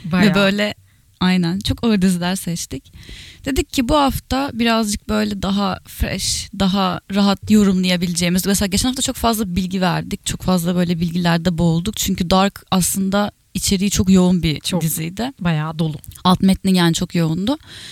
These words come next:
Speaker 1: Ama bu hafta birazcık böyle yoruma dayalı işte ne bileyim güzel
Speaker 2: Daha
Speaker 1: İspanyol
Speaker 2: aslında,
Speaker 1: şarkıları
Speaker 2: evet,
Speaker 1: dinlediğimiz.
Speaker 2: evet, daha aslında çerez diyebileceğimiz bir dizide değil mi? Yani izlemesi çok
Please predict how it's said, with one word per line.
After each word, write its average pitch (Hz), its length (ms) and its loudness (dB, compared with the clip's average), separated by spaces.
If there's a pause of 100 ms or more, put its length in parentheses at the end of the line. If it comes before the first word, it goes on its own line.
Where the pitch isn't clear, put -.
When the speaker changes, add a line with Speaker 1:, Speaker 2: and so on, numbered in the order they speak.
(320)
Speaker 1:
Ama 269 320 2
bu 294 80 4
hafta 269 340 -2
birazcık 240 480 -4
böyle 226 240 2
yoruma 208 680 0 (480)
dayalı 160 420 0
işte - 440 -6
ne 196 160 -2
bileyim 170 320 -4 (360)
güzel 220 380 0
Speaker 2:
Daha 320 100 4
Speaker 1:
İspanyol 247 360 4
Speaker 2:
aslında, 247 220 2
Speaker 1:
şarkıları - 280 0
Speaker 2:
evet, 392 60 -2 (120)
Speaker 1:
dinlediğimiz. 214 240 0
Speaker 2:
evet, 180 120 -2
daha 262 160 0
aslında 226 320 -2
çerez 208 440 -2 (600)
diyebileceğimiz 170 760 0
bir 165 120 -2
dizide 170 440 0
değil 220 140 2
mi? 156 100 2
Yani 165 200 0
izlemesi 208 480 2
çok - 140 0